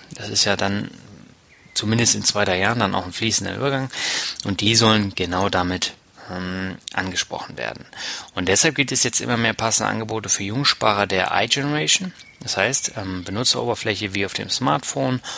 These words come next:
und ikea-artige Du-Ansprache statt angestaubter Bankfilialen, Rumgesieze und Anzug-Krawatte-Kombis.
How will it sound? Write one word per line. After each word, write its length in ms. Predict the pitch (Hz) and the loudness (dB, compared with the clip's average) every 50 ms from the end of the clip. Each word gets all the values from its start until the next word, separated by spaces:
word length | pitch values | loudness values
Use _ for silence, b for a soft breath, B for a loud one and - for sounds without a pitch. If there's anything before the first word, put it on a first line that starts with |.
| B B B B B | B B B B B
und 240 | - 113 110 - - | -2 -2 -2 -2 -4
ikea-artige 800 | - - - - 117 113 107 104 101 101 101 - - 98 104 | -4 -2 0 2 4 4 4 4 4 2 2 0 -2 -4 -4
Du-Ansprache 720 | 95 - 120 139 147 131 123 - - - 120 110 101 107 104 | -4 -4 -4 -4 -4 -2 -2 -2 0 2 2 2 2 2 0
statt 280 | - - - 104 - | 0 0 0 -2 -4
angestaubter 760 | - 107 101 101 98 95 - - - 107 98 - - 98 92 | -4 -6 -4 -4 -2 0 0 0 2 0 0 0 0 -2 0
Bankfilialen, 960 | - 123 139 147 143 - - 120 113 107 107 107 107 107 104 101 101 101 98 | 2 2 2 2 2 2 2 4 4 6 6 6 6 6 4 4 2 0 -2
Rumgesieze 1040 | 98 95 - 117 127 139 131 123 117 - 113 110 104 - - - 110 104 98 95 95 | -4 -4 -2 0 2 4 4 4 4 4 2 2 2 4 4 4 4 2 -2 -2 -4
und 320 | 95 98 98 95 - - - | -4 -6 -6 -8 -8 -8 -8
Anzug-Krawatte-Kombis. 1200 | 98 98 92 - 101 - - - 95 92 90 - 90 - - - - - - - - - - | -2 0 0 0 0 0 -4 -4 -4 -4 -4 -4 -6 -12 -14 -18 -18 -18 -12 -10 -8 -8 -8